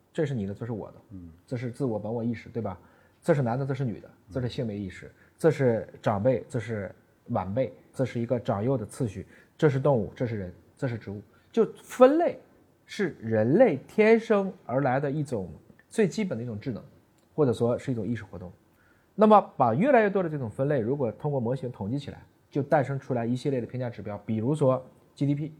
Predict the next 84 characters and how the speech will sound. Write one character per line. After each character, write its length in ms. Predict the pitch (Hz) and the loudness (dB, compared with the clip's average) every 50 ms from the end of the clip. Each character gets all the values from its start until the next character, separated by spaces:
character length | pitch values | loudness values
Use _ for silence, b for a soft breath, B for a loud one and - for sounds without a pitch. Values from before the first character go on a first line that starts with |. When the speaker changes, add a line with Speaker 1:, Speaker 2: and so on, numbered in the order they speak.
| - _ _ | -20 _ _
Speaker 1:
这 80 | 156 | 0
就 100 | 147 135 | 0 2
是 80 | 123 131 | 0 -2
统 160 | 123 117 110 | -4 -4 -6
计 80 | 104 107 | -6 -6
结 140 | 104 104 95 | -6 -6 -8
果， 140 | - - - | -10 -12 -8
Speaker 2:
对。 180 | - 131 117 92 - | -4 -4 -2 -2 -2
Speaker 1:
大 80 | - 131 | 0 0
家 140 | 123 123 | 2 2
都 100 | 120 135 | 0 0
很 140 | 127 127 107 | -2 -2 -2
在 160 | 104 110 101 | -2 -4 -4
意， 100 | 95 90 - - | -6 -8 -12 -8
几 160 | - 156 165 | -2 0 2
乎 100 | 139 175 | 2 4
每 220 | 156 139 120 120 | 2 4 4 4
一 20 | 139 | 4
个 80 | 185 | 4
政 160 | 208 233 202 | 4 4 4
府 60 | 156 147 | 2 2
官 160 | 143 147 131 | 2 0 0
员 120 | 123 127 - | 0 -4 -2
都 100 | - 151 | 0 0
必 240 | 151 143 - 220 185 | 0 2 0 0 0
须 200 | 135 - 180 170 | 0 -2 -4 -2
在 160 | 151 160 135 | 0 0 0
意 100 | 120 107 | 0 -2
G 140 | 110 123 113 | -4 -4 -6
D 40 | 107 | -6
P。 160 | - 123 113 117 | -6 -10 -12 -10
Speaker 2:
嗯。 200 | 110 104 95 95 87 b b b b b b b | -10 -10 -10 -12 -14 b b b b b b b
Speaker 1:
但 160 | _ 202 196 | _ 8 8
是 160 | 190 202 202 - - - _ _ | 8 6 2 0 -8 -20 _ _
如 220 | 147 165 226 285 | 4 4 4 6
果 140 | 254 233 196 | 8 6 6
你 200 | 175 147 127 110 98 - | 6 2 0 -2 -4 4
真 180 | - 233 262 | 6 6 6
的 80 | 277 247 | 6 2
是 140 | - - 175 | 0 -2 -8
主 280 | - - 131 107 101 | -4 -2 -2 -2 0
政 240 | 101 - 247 277 - - - - _ | 4 6 6 6 6 2 -6 -16 _
这 140 | - 175 156 | -2 0 0
一 80 | 139 | 0
方 180 | 131 - 139 135 | 0 0 -4 -2
政 160 | - 156 139 | -2 -2 -2
府 80 | 123 117 | -2 -4
的 60 | 107 | -4
官 140 | - 117 110 | -2 -4 -4
员， 140 | 101 92 92 b b b b | -4 -6 -10 b b b b
他 140 | b - 151 | b -4 -2
就 100 | 143 139 | 0 0
不 180 | 131 131 - 151 | -2 -2 -4 -2
会 140 | 156 190 160 | -2 -2 -2
只 160 | - - 110 | -2 -4 -8
看 160 | - 131 135 | -8 -8 -8
G 120 | 131 139 | -6 -6
D 80 | 139 143 | -6 -6
P 140 | 139 - - | -6 -8 -12
了。 60 | - - _ _ _ _ _ | -14 -14 _ _ _ _ _
Speaker 2:
还 120 | - 196 | 0 2
有 100 | 208 185 | 4 4
人 340 | 156 135 139 131 185 247 285 | 4 4 4 6 6 6 4
均 280 | 285 302 302 320 370 | 6 6 4 4 6
的 80 | 349 240 | 2 0
G 140 | - - 160 | 0 -2 -6
D 100 | 175 185 | -8 -8
P。 160 | 151 160 180 | -8 -8 -10
Speaker 1:
还 180 | 151 - 151 143 | 0 4 4 6
得 60 | 139 | 6
看 140 | 135 143 120 | 6 4 2
人 100 | 117 117 | 2 0
均， 120 | 117 113 | 0 -4
Speaker 2:
对 80 | - 165 | -4 -2
吧？ 100 | 147 147 | -2 -2
Speaker 1:
最 200 | 139 - 277 233 | 0 2 2 2
基 140 | - - - | 2 2 0
本 140 | 127 120 117 | 0 0 0
要 140 | 131 127 | 0 -2
看 160 | 120 - 139 120 | -2 -4 -6 -6
个 60 | 104 | -6
人 100 | 101 98 | -6 -6
均， 140 | - - | -8 -10
Speaker 2:
嗯。 40 | - | -16